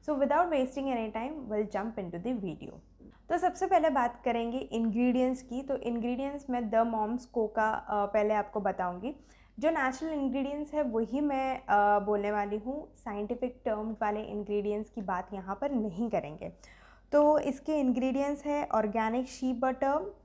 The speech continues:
कोको बटर, हाइड्रोलाइज्ड मिल्क प्रोटीन, एलोवेरा, ग्लिसरीन, एप्रिकॉट ऑयल,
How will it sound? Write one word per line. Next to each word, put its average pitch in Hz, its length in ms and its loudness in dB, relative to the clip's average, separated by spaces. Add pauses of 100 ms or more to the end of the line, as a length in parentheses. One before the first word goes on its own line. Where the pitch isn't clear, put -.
कोको 240 300 4
बटर, 254 440 2
हाइड्रोलाइज्ड 226 800 -2
मिल्क 220 160 0
प्रोटीन, 247 560 -4 (300)
एलोवेरा, 233 480 2
ग्लिसरीन, 254 720 -2 (220)
एप्रिकॉट 285 560 -2
ऑयल, 202 280 2